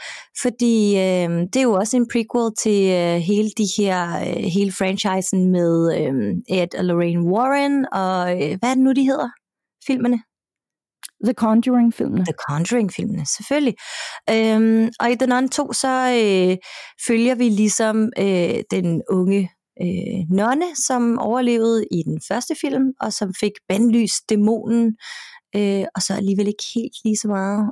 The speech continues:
Speaker 1: Øhm, og så følger vi hende, imens hun prøver at bygge sit liv op igen, og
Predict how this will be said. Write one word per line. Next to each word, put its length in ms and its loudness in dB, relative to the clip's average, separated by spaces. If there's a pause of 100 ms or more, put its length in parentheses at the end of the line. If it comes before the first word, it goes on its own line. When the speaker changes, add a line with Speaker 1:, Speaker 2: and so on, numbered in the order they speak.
(140)
Speaker 1:
Øhm, 480 2 (680)
og 60 -2
så 80 -2
følger 240 0
vi 120 2
hende, 340 4
imens 300 0
hun 240 2
prøver 240 0
at 280 -2
bygge 180 -2
sit 240 -6
liv 180 0
op 200 -2
igen, 480 0
og 240 -2